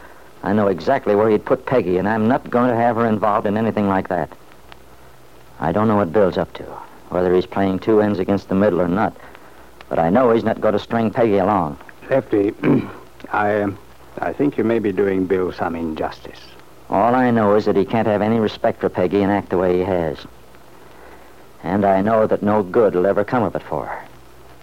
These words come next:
Speaker 1: She seems to be in a state of mind where, where he can influence her, get her to believe anything.
Speaker 2: Isn't that an assumption on your part?
Speaker 1: No, I don't think so.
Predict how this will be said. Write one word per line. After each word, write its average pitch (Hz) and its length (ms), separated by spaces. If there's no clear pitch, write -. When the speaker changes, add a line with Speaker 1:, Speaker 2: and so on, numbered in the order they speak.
Speaker 1:
She - 200
seems 82 260
to 85 80
be 98 100
in 92 80
a 82 60
state 101 260
of 85 80
mind 107 400
where, 87 240
where - 180
he 131 80
can - 140
influence 104 560
her, 90 260
get 98 240
her - 80
to 143 80
believe 147 300
anything. 143 380
Speaker 2:
Isn't 82 300
that 85 180
an 78 140
assumption 90 640
on 120 140
your 127 180
part? 151 420
Speaker 1:
No, 87 100
I 98 240
don't 107 200
think 101 160
so. - 340